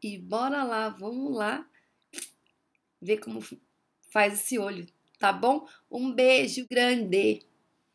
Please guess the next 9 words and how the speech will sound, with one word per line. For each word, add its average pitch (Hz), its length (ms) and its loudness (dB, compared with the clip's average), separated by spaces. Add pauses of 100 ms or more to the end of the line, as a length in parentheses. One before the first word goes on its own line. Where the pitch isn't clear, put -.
(2500)
Então, 254 320 -4
meninas, 208 560 -6
bora 180 280 -4
lá 202 160 -6
começar 214 380 -10
a 202 40 -8
nossa 196 240 -8
make. - 440 -10
O - 40 -20